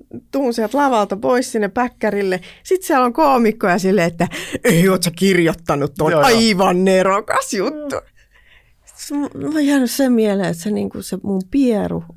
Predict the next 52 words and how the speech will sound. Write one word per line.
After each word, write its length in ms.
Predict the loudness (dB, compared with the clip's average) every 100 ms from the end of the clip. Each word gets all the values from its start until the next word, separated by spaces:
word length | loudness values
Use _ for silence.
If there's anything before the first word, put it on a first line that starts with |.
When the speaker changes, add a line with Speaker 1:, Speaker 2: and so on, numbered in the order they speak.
| -6
Speaker 1:
oli 200 | -4 0
mun 240 | 0 0
nerokkain 720 | 0 0 -4 -8 -12 -10 -8 -8
juttu. 500 | -10 -12 -10 -10 -10 -14
Speaker 2:
<laughs> 180 | -16 -4
Niin. 120 | -2 -2 0
Speaker 1:
Ja, 140 | -2 0
ja, 180 | 0 2
ja 120 | 0
että 200 | 0 -2 -6 -4
voiko 280 | 0 0 0
sitä 240 | -4 -4
toistaa 720 | 0 2 2 0 -4 -4 -2 -2
vielä, 260 | 0 2
kun 100 | 2
ne 80 | 2
s-, 80 | 0 0
kaikki 320 | -2 0 0
oli 140 | 0
silleen, 300 | 0 0 2
niinku, 160 | 0 0
Speaker 2:
Niin. 60 |
Speaker 1:
"Totta 240 | 0 0 0
kai 200 | 0 0
teet 300 | 0 0 -2
ton 140 | -4
uudestaan." 580 | -2 -2 -2 -4 -4 -6 -8 -20 -14 -2
Mä 60 |
oon 120 | 0 2
yrittänyt 360 | 0 -4 -6
sitä 80 | -4
kaksi 320 | -4 -4 -4
kertaa 420 | -4 -4 -2 -2 -2
uudestaan, 640 | -2 -2 -4 -4 -4 -4
mut 180 | -8 -8
ei. 80 | -4
Speaker 2:
Se 100 | -2
ei 120 | 0
oo 60 | 2
aito. 300 | 0 -2 -8 -10
Speaker 1:
Se 140 | -4
ei 200 | -2 0
oo 120 | 0 2
aitoa. 600 | 2 2 -2 -4 -2 -2
Speaker 2:
Ehkä 200 | 0 0
sun 120 | 0
pitäisi 180 | -2 -2
jotenkin 280 | -2 -4 -6
haukkoa 460 | -2 -2 0 -4 0
happea 440 | -2 -2 -4 -4
ennen 220 | -4 -6
keikkaa. 300 | -6 -6 -6